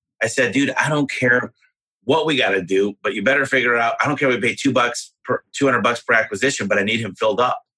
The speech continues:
So this morning he called me up. He said, "Did you see the schedule today?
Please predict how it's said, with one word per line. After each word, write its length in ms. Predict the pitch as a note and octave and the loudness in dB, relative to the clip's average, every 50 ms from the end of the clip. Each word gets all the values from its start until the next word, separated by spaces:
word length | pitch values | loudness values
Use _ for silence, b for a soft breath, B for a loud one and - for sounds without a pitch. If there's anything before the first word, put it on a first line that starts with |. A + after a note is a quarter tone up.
| _ _ _ _ _ _ _ _ _ - | _ _ _ _ _ _ _ _ _ -4
So 80 | A2 A2+ | -2 -2
this 180 | A2+ G#2 - - | -2 -2 -2 -2
morning 260 | A#2+ B2 B2+ B2 A#2 | 0 0 2 0 0
he 80 | A2 G#2 | -2 -2
called 220 | - G#2+ G#2 G#2 | 0 0 0 2
me 80 | G#2 G#2 | 2 2
up. 100 | G2+ G2 | 0 0
He 60 | G2+ | -2
said, 220 | G2+ - G#2+ G2+ | -2 -2 -2 -2
"Did 140 | F#2+ G2+ F#2 G#2+ | -2 -2 -4 -4
you 60 | G2+ | -6
see 180 | G2 - A#2+ A#2 | -4 -2 -2 -2
the 80 | A2 | -2
schedule 420 | G#2 - - A2+ A#2 A2+ C3 B2+ B2+ | -2 0 0 0 2 2 0 0 0
today? 440 | - C#3 C3 C3+ C3 C3 C3 C3 | 0 0 2 2 2 0 -2 -4